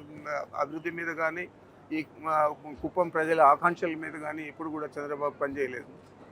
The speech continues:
నిజం గెలవాలి కదా, నిజం గెలవాలని మేము కూడా కోరుకుంటా ఉన్నాం. తప్పనిసరిగా ఎన్నికలైతే ఫలితాలు వస్తాయి, నిజం గెలుస్తుంది. నేను, నేను దీని గురించి మాట్లాడదలుచుకోలేదు, ఎందుకంటే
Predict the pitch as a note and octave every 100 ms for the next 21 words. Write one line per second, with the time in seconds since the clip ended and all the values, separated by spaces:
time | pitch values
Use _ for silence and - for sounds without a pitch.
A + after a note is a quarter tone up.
0 | - - G#3+ C4 C4+ A#4 B4 A#4+ - B4
1 | - - - E3 G#3 G3+ F3+ F#3+ F#3 D#3+
2 | C#3 B2+ C#3+ D3 E3+ D#3+ D#3 F3 F3 F3+
3 | F#3 E3+ E3+ E3+ D#3 D3 D3+ C3+ C3+ C3
4 | C3 B2+ - D#3+ F#3 F3 F3+ F3 F3+ D#3+
5 | - - - - C#3+ E3+ F3+ F3 E3+ F#3
6 | F3+ F3 D#3+ D3 F#3 E3+ E3 D3+ F#3 F3+
7 | F3 F#3 F#3 D#3+ D3 - A#2 B2+ - -
8 | - - - - - - - - - -
9 | - - - - - C#3+ C#3+ C3 D#3 D#3+
10 | D#3 D#3 D3+ F3 F3 F3+ E3 D3 D3 D#3
11 | D3+ D3 C3+ D3 C3+ B2+ C#3 E3 D#3+ D#3
12 | F3 D3+ D3